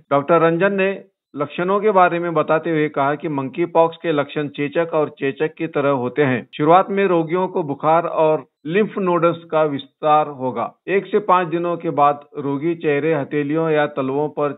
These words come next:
चकते की सूचना दे सकता है। उन्हें कॉर्निया में रैशेस हो सकते हैं, जिससे अंधापन हो सकता है।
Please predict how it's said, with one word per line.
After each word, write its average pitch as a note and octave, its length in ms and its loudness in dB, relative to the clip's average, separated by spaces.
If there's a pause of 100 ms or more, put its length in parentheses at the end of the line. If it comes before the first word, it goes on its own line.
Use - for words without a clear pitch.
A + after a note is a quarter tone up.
(160)
चकते F3+ 440 0
की F3+ 260 -6
सूचना D#3 640 -4
दे C#3+ 220 -2
सकता C3+ 380 -4
है। G#2+ 200 -10 (100)
उन्हें F#3 400 0 (160)
कॉर्निया E3 500 0
में F3+ 380 -6 (320)
रैशेस D3+ 560 -2
हो D#3 220 -2
सकते E3 320 -6
हैं, C3+ 280 -6 (320)
जिससे D#3+ 460 -2
अंधापन D3+ 520 0
हो C#3+ 160 0
सकता B2+ 300 -6
है। - 180 -8